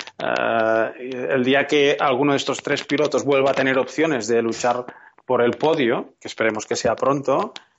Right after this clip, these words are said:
ah, o que vengan otros,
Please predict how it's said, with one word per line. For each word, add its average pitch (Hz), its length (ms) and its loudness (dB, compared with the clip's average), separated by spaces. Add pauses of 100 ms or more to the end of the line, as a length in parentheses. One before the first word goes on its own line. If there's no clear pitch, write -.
(240)
ah, 101 880 -6 (220)
o - 140 -2
que 107 100 -8
vengan 101 240 -4
otros, 143 560 0